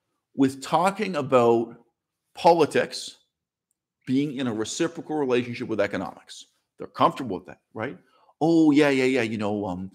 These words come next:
the price of gasoline is up and unemployment is down and wages and the stock market and the economy."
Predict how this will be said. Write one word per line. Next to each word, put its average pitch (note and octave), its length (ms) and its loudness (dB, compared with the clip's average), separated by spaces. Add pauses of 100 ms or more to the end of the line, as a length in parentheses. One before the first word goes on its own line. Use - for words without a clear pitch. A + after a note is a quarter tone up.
(220)
the G#2 60 -8
price C3+ 360 0
of G2+ 120 -12
gasoline D3+ 640 0
is C#3+ 160 0
up D3+ 600 4 (440)
and G2 440 -2
unemployment D3+ 680 0
is C#3+ 180 -4
down C3+ 680 2 (400)
and G2+ 420 -2
wages C#3 960 6
and G#2 200 -2
the D#2+ 40 -10
stock D3 360 2
market D3 320 2
and A2+ 100 -4
the G#2 60 -2
economy." B2 640 -4